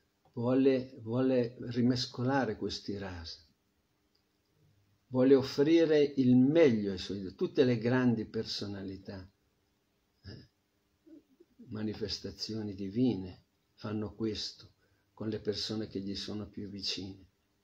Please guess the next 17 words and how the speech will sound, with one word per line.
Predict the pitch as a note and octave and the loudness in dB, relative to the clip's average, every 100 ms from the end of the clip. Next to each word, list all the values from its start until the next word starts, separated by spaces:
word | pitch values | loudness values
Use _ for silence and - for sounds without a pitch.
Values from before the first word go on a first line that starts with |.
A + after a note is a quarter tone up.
| _ _ | _ _
per | - A2+ | -12 -6
fargli | - C#3+ C#3+ | -2 0 0
comprendere | C#3 C3 B2+ C#3 D3+ C3+ B2 | 0 -2 0 -2 0 2 0
la | A#2+ | -2
profondità | A#2+ - A#2 A#2 B2 A#2+ A#2 B2 B2 B2+ B2+ | -4 -4 -4 -4 -2 0 0 -2 -4 -4 -2
dell'oceano | A#2+ A2 G2 A#2 G2+ G#2 | 0 0 -4 -8 -8 -10
del | G2 G2 | -12 -12
rasa. | F#2 F2+ D#2+ - - _ _ _ _ _ _ _ _ _ _ _ _ _ _ _ _ _ _ - | -12 -12 -12 -14 -20 _ _ _ _ _ _ _ _ _ _ _ _ _ _ _ _ _ _ -10
Svarupa | - A2+ C3 F3 G#3 F3+ | -6 6 10 12 12 8
Gosani | - - - F#3 F#3 D3+ | 6 6 6 6 6 4
Tabe | C#3+ F3+ E3 C3 B2 | 4 2 4 6 4
Seisloka | A#2+ C#3 C3 B2 F3 G3 G3 D#3 | 6 6 6 4 4 4 2 0
Padila | D#3 C#3+ D#3 D3+ A#2 G2 E2+ | 2 2 2 2 2 0 -2
Suni | - - E3+ E3 G#2+ F2+ | -4 -6 -4 0 0 -2
Sabara | - G2+ G#2 C3+ C3+ G2+ | -2 -4 -2 0 0 -2
Chitte | F2 - F#3 - _ E3+ E3 - _ | -4 -6 -6 -10 _ -6 -6 -12 _
Chamatkara | - G#3 D3+ A#2 - - D#3 E3+ A2 F#2 E2+ | 0 2 2 0 -2 -8 -4 -2 -4 -8 -14